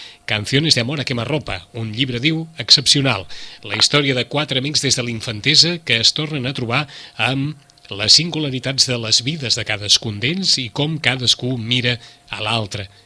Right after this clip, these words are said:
allò que té, que deixa de tenir, allò que voldria i que no podrà obtenir mai, en definitiva, allò que moltes vegades passa també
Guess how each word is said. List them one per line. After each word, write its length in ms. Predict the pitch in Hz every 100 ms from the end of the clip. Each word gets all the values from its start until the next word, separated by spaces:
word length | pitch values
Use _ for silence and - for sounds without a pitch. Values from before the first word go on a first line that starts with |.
| - 101
allò 240 | 101 113
que 200 | - 123 120 - _ -
té, 240 | 117 131 -
que 100 | 110
deixa 240 | 107 110
de 120 | 113 110
tenir, 340 | 110 117 127 - 110
allò 140 | 113
que 80 | 120
voldria 460 | 117 107 123 120 120
i 60 | -
que 80 | 113
no 140 | 110
podrà 240 | 120 113 110 98 - _ - - -
obtenir 380 | 135 - 117 107
mai, 300 | 110 127 160 - - -
en 80 | 101
definitiva, 560 | 107 117 107 175 123 95
allò 160 | 101 113 -
que 100 | 135
moltes 360 | 117 123 127 110
vegades 320 | 110 120 -
passa 260 | 117 113
també 300 | 135 113 117